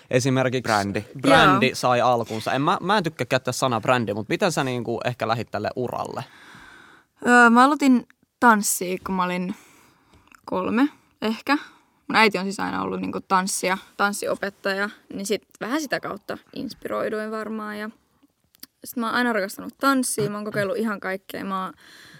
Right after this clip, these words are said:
Speaker 3: oon asunut ympäri maailmaa, mä muutin kolmevuotiaana Espanjaan, sit mä tanssin siellä flamencoa ja kaikkea. Ja sit mä muutin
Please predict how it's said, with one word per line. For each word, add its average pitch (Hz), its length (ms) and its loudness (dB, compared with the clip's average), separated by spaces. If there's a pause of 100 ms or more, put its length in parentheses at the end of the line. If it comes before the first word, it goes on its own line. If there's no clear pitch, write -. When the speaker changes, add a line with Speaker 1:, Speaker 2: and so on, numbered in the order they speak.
(140)
Speaker 3:
oon 214 180 -2
asunut 214 340 -4
ympäri 196 260 -6
maailmaa, 190 480 -4
mä 190 60 -8
muutin 190 220 -8
kolmevuotiaana 202 680 -4
Espanjaan, 202 760 -6
sit - 120 -16
mä 196 60 -12
tanssin 196 400 -6
siellä 196 180 -10
flamencoa 185 1000 -4
ja - 140 -8
kaikkea. 185 480 -10
Ja 202 100 -8
sit - 140 -14
mä 214 60 -6
muutin 185 380 -8